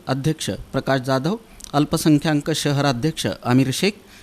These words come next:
युवक प्रदेश सरचिटणीस महेश कुलकर्णी, सनी देवकते, चेतन गायकवाड, युवक संघटक दत्तात्रय बडगंची,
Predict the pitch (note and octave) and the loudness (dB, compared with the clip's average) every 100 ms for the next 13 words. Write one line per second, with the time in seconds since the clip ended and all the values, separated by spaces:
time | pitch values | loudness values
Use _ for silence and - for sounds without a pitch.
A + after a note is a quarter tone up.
0 | - - C#3+ E3 - D#3 C#3 D3 - - | -16 0 2 2 -2 -4 -2 -2 -4 -2
1 | C#3 - D#3 A#2+ G2+ - B2+ C3 C3+ - | -2 -2 -2 0 -2 -2 0 0 -2 -4
2 | C3+ B2 D3 G3 A3+ - - - C#3 C#3 | -4 0 2 2 0 -16 -12 0 2 4
3 | C3 B2+ C#3+ F#3 A#3 - - - C#3+ C#3 | 2 0 -2 -2 -4 -8 -10 -2 0 2
4 | C3 C3 C3 E3+ A3+ - - - C#3 D#3 | 2 2 0 -2 -4 -10 -20 -4 0 0
5 | - - C#3 D3+ G#2+ A#2+ B2 - C3 - | 0 0 0 0 -2 -4 -6 -2 -4 0
6 | C3+ B2 C3+ C#3 D3+ G#3 | -2 0 0 2 0 0